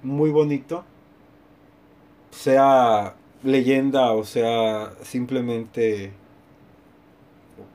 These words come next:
este, un, un cuento o sea verdad, <laughs> porque uno no puede saber.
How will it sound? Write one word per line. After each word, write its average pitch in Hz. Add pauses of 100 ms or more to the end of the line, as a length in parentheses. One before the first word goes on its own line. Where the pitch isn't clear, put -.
(140)
este, 107
un, 113
un 123
cuento 123
o 110
sea 117
verdad, 107 (140)
<laughs> -
porque 107
uno 123
no 113
puede 113
saber. 107